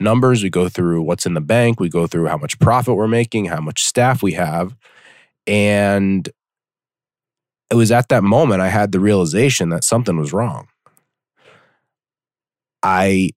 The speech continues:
looked around the room, and it's no disrespect to anyone in the room,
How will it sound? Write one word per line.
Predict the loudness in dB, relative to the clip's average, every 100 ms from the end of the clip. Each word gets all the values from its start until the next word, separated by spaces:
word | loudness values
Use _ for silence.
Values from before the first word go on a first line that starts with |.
| -4
looked | 0 0 2
around | 2 4 2
the | 2
room, | 0 2 4 4 2 0
and | 0
it's | -2 0
no | 2 2
disrespect | 0 0 -2 -2 -4 0 0 0
to | -2
anyone | 0 0 0 0
in | -2
the | -4
room, | -8 -8 -6 -6